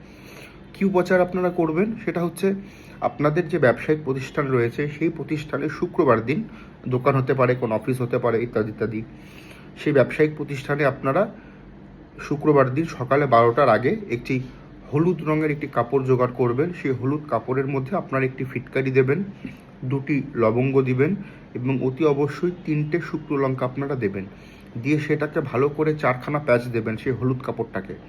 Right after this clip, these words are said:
প্যাচ দিয়ে আপনাদের সেই দোকানের বা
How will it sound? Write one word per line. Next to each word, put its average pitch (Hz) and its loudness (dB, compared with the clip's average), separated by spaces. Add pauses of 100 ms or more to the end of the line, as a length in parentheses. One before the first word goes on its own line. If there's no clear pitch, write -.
(360)
প্যাচ 120 2
দিয়ে 131 2 (640)
আপনাদের 156 2
সেই 147 -2
দোকানের 127 2 (140)
বা 104 2